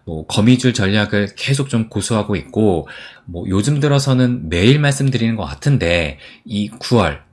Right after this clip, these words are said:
적어도 이 한 달 동안은 각자 도생의 기간으로 나름대로의 살아남는 전략이 반드시 필요하다는 것을 말씀드리고 싶습니다. 네, 그럼 오늘은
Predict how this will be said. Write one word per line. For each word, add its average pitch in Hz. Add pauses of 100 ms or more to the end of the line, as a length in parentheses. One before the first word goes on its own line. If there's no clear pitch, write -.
적어도 165
이 110
한 160
달 170
동안은 85 (140)
각자 -
도생의 139
기간으로 87 (160)
나름대로의 135 (100)
살아남는 170
전략이 110 (120)
반드시 135
필요하다는 175
것을 95
말씀드리고 95
싶습니다. 80 (460)
네, 90
그럼 92
오늘은 104